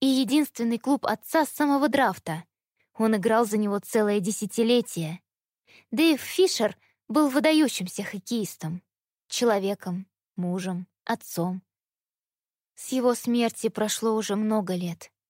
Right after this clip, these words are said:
но с каждым днём я скучаю по нему ещё сильнее. И я уверена, что в целом мире нет ни одного человека,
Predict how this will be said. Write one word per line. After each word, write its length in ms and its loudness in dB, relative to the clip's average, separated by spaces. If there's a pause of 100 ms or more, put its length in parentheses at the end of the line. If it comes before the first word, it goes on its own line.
(420)
но 120 -2
с 120 -10
каждым 520 0
днём 400 0 (340)
я 240 2
скучаю 460 -2
по 120 -8
нему 320 -2
ещё 320 -6
сильнее. 760 -4 (560)
И 100 0
я 180 6
уверена, 400 2
что 180 -4
в 60 -12
целом 360 4
мире 440 0 (240)
нет 240 -2
ни 100 0
одного 340 0
человека, 640 -2